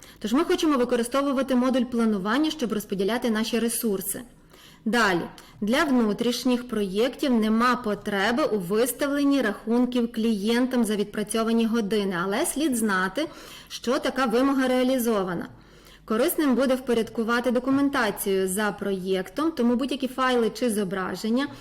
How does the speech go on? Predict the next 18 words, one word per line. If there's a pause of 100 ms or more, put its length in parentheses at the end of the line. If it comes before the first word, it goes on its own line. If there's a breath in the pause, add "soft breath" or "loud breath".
(260 loud breath)
які
ми
завантажуватимемо
в
рамках
цього
проєкту,
зберігатимуться
у
визначеній (400 loud breath)
робочій
області (920)
в
модулі
«Документи». (400 loud breath)
І
згори
є